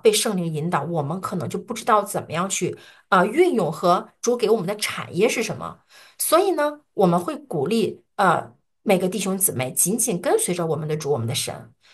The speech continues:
因为也像我今天早祷会一样，就是神很少是真正的推着你的，因为他要让你跟着他，他在前面走，主耶稣在前面走，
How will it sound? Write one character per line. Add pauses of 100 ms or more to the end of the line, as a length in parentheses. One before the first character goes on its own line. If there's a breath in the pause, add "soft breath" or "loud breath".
因
为
也
像
我
今
天
早
祷
会
一
样，
就
是 (160 loud breath)
神
很
少
是
真
正
的
推
着
你
的， (380 soft breath)
因
为
他
要
让
你
跟
着
他， (340 loud breath)
他
在
前
面
走，
主
耶
稣
在
前
面
走，